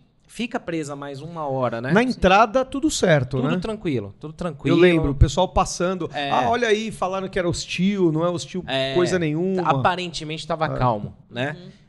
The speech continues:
Speaker 1: É, a torcida visitante entra pela rua de trás, tudo, tudo certo. Acabando o jogo, é, você fica uma hora a mais pra poder ser liberado.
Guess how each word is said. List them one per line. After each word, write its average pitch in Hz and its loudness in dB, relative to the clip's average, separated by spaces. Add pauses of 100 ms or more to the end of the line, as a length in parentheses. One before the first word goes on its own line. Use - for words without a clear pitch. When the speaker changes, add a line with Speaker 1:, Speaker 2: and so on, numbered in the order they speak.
Speaker 1:
É, 117 -4
a 117 -6
torcida 123 -10
visitante 120 -12
entra 120 -20
pela 117 -8
rua 131 -2
de 160 -10
trás, 185 -2
tudo, 160 -18 (120)
tudo 170 -14
certo. 98 -6 (380)
Acabando 233 0
o - -2
jogo, 160 0 (160)
é, 156 -2
você 180 -2
fica 185 -16
uma 185 -12
hora 190 -4
a 202 -4
mais 139 -8
pra 123 -12
poder 123 -8
ser 135 -6
liberado. 123 -6